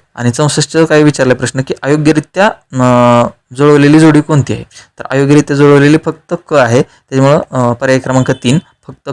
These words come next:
क हे चौसष्टचं उत्तर आहे. पुढे जाऊया, प्रश्न क्रमांक पासष्ट.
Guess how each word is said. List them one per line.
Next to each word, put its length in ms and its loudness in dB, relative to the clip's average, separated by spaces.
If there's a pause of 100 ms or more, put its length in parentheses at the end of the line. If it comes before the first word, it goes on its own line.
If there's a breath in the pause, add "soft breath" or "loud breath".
क 60 -6
हे 340 -6
चौसष्टचं 460 -8
उत्तर 240 -6
आहे. 140 -6 (3000)
पुढे 140 0
जाऊया, 220 4
प्रश्न 260 -2
क्रमांक 280 0
पासष्ट. 460 -4